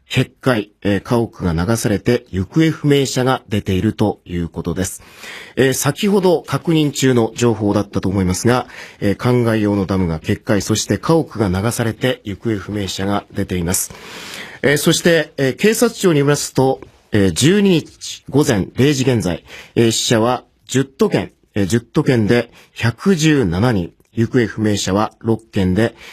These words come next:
四百九十七人に上っています。えー、随時新しい情報が更新されていきます。新しい情報が入り次第、えー、できるだけ正確に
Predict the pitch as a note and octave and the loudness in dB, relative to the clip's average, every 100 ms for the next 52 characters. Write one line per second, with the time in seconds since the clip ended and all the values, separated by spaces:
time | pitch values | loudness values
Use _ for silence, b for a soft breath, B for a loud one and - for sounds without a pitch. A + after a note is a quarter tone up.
0 | B - A#2+ A#2+ - F2+ E2 - A#2 G#2+ | B 2 2 2 -2 -6 -8 -4 0 2
1 | F#2 - D2+ C#2 E2 A#2 C#3 C3 A#2 A#2+ | 0 -4 -6 -6 0 2 2 2 4 2
2 | B2 - F#2+ F#2 F2 - - F2+ E2 F2+ | 0 -2 -2 0 -2 -6 -4 -2 0 -2
3 | - - - - - - B2 G2+ F#2 A2 | -6 -12 -14 -14 -16 -4 0 0 2 2
4 | A2+ G2 G#2 - F2 G#2 G2+ - G2+ F2+ | 0 0 -2 -4 -4 -4 -4 -4 -4 -2
5 | G#2 F2 G2+ F#2+ G#2 - - G#2+ G2+ G#2+ | -4 -2 -2 0 -2 -4 -4 -4 -2 -2
6 | G2 G#2+ G2+ G#2 G2 G#2 G#2+ - B B | 0 0 0 0 0 2 0 0 B B
7 | B B2 A#2 A2+ A2+ G#2 G2 G#2+ F#2+ G2+ | B -4 0 -2 0 -2 0 0 0 0
8 | F#2+ F2+ - A2+ C3+ A#2+ C3+ A#2 G#2+ - | 0 0 0 0 2 0 0 0 0 -6
9 | G2+ F2+ E2 G#2+ - B2 C#3 C3+ C#3 - | -2 -2 0 -6 -2 0 0 0 0 2
10 | C#3 D3 C3 A#2+ | 2 2 2 2